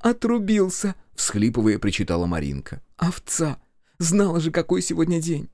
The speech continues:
Сама по календарю высчитывала!» Тут она рискнула оторвать одну руку от железа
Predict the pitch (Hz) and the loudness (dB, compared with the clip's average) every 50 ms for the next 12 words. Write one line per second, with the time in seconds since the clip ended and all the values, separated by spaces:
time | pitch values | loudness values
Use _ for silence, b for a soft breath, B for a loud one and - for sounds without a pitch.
0 | _ _ _ _ _ - - - - 214 190 185 196 196 196 196 190 - 165 160 | _ _ _ _ _ -8 -6 0 2 2 4 4 4 4 4 4 4 2 2 2
1 | - 175 170 175 175 170 180 185 180 196 208 196 185 165 170 185 180 - - - | 4 2 2 4 4 4 4 2 4 4 2 2 2 2 0 0 0 -2 -4 -2
2 | - 240 233 214 - 208 190 196 190 180 180 170 b b b b b _ _ _ | 0 0 0 2 2 2 4 6 4 4 4 2 b b b b b _ _ _
3 | _ - 131 - 107 101 101 101 107 110 - - 120 117 113 110 104 95 95 90 | _ 2 2 2 2 0 0 0 0 0 0 -2 0 0 2 2 2 2 0 0
4 | 90 90 98 117 127 - 107 101 98 107 98 90 92 82 - 85 80 73 73 98 | -2 0 0 0 0 0 -2 0 0 0 0 0 0 0 0 0 -2 0 0 0
5 | 123 151 165 160 80 - | 0 0 0 -2 -2 -6